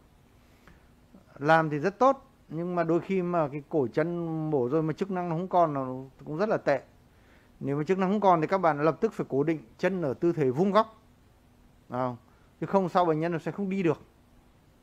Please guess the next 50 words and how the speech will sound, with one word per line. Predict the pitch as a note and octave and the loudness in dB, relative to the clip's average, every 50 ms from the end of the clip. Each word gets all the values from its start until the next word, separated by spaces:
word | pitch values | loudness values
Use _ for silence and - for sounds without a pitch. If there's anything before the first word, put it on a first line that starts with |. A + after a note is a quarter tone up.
| _ - | _ -10
Nhá, | - D3 E3 F3+ | -6 -4 -4 -2
tại | E3+ F3 D3+ | 0 0 0
vì | D3+ D#3 | -2 -2
không | - G#3+ G#3+ | -2 -2 -2
cử | G#3 G#3 E3+ D3 | 0 2 2 4
động | D3+ D3+ D3 D3+ | 4 4 2 2
được | D#3+ D#3+ D3 - - - C#3+ | 2 0 0 0 -6 -8 -4
thì | D3+ D#3 D#3 | -2 -2 -2
phải | - - C#3+ B2 A#2+ A2+ G#2 - - | 0 -2 -2 -2 -2 -4 -8 -12 -10
cố | - C3 B2 | -6 -4 -4
định | C#3 D#3 D#3+ C#3+ C#3+ C3+ | -2 -2 -4 -6 -6 -6
vuông | C#3 F3 F3 | -6 -6 -4
góc, | E3 F#3+ G3+ G#3 | -2 -4 -4 -4
phải | G3+ D3+ | -6 -8
không? | D3+ E3 E3+ E3 D#3+ D#3 D3+ - _ - - - - - | -6 -6 -6 -6 -8 -8 -10 -12 _ -20 -20 -20 -8 -4
Cổ | E3+ C#3+ - | -4 -2 0
chân | - E3+ F3 F#3 | 0 -2 -2 -2
mà | F3 D3+ - | -4 -6 -6
cứng | C#3+ B2 A#2+ C3 E3 G#3 | -6 -6 -6 -4 -4 -4
là, | G3 D#3 C3+ C3 B2 A#2+ A#2 - - _ - - - _ _ _ - | -2 -2 -2 -2 -4 -4 -6 -10 -18 _ -20 -20 -20 _ _ _ -8
là | - C3+ | -6 -4
nó, | C3+ C3+ C3 C3 | 0 0 0 0
nó, | C3 C3 C3+ C3+ C#3 | 0 0 0 0 0
nó | C#3 C#3 C#3 C#3+ C#3 - | 0 0 -2 -2 -2 -2
sẽ | - C#3 C#3+ | -4 -4 -4
không | C#3+ F#3+ F#3 F3+ | -4 -6 -4 0
đi | F#3+ G3 | 0 0
được | F3 C#3 | 0 2
đâu | C#3 D3+ D#3 E3 E3 E3 D#3+ | 2 2 2 2 0 -2 -4
nếu | D3+ C#3 C3 B2 A#2+ | -6 -6 -4 -4 -6
mà | A#2+ C#3 D3 D3 C#3+ C#3+ C#3+ C#3+ C#3+ C#3+ C#3+ C#3+ C#3 C3+ C3+ - | -4 -4 -4 -4 -2 -2 -2 -2 -2 -2 -4 -4 -4 -6 -8 -8
chúng | C3+ B2 C3 | -10 -8 -8
ta | D3 | -8
không | - - F#3+ F3 | -6 -8 -6 -2
cố | D#3 C3+ | -2 -2
định | B2+ C#3+ C#3 B2+ B2+ B2+ | -2 -2 -4 -6 -6 -8
một | C3 B2+ | -8 -8
cái | B2 C3 | -8 -8
tư | B2+ E3 E3 | -8 -8 -6
thế | - C#3 | -4 -4
vu-, | A#2+ A2+ A2+ A#2 B2 C3 B2 A#2+ A#2+ | -2 -2 -4 -6 -8 -10 -10 -10 -8
vuông | B2 D3 D3+ | -8 -8 -6
góc | D3+ E3+ E3+ | -6 -6 -6
ấy. | F#3 F#3 - _ _ _ _ - - _ - _ _ _ - - - - - _ _ - | -8 -12 -18 _ _ _ _ -20 -20 _ -20 _ _ _ -20 -20 -20 -20 -20 _ _ 0
Sau | - E3+ | 2 4
đây | F3+ F3+ F3 D#3 | 6 6 4 4
tôi | E3 D#3+ | 2 0
xin | - F#3+ F3+ F3+ | 0 0 0 2
mời, | F3 F3 F3 E3+ E3 E3 | 4 6 6 6 6 6
à, | E3 E3 E3 D#3+ D#3 | 4 4 4 2 2